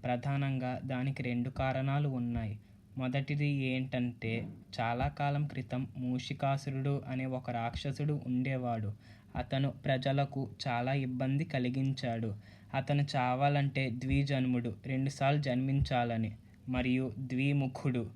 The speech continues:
రెండు ముఖాలు కలిగి ఉండాలి. అయిన మనిషే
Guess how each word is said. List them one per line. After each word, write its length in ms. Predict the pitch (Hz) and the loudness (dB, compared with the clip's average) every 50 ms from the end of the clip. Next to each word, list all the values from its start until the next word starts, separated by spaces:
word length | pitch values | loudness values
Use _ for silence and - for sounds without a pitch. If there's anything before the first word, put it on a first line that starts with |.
| - - - - - - - - | -14 -20 -20 -20 -20 -18 -10 -4
రెండు 360 | 135 135 131 135 139 139 143 | 0 0 2 4 4 2 2
ముఖాలు 520 | 143 139 135 131 - - 151 147 147 165 | 2 2 0 -2 -2 0 2 2 4 2
కలిగి 340 | 160 170 147 131 139 135 139 | 2 2 2 2 2 0 0
ఉండాలి. 540 | 135 131 131 127 127 123 127 123 123 120 - - | 0 2 2 2 2 2 2 2 2 0 -2 -2
అయిన 280 | 127 127 131 135 139 135 | -4 -2 0 0 0 2
మనిషే 640 | 131 127 120 120 123 127 - - 135 135 139 135 | 2 2 2 0 0 -2 -2 -2 0 0 0 -2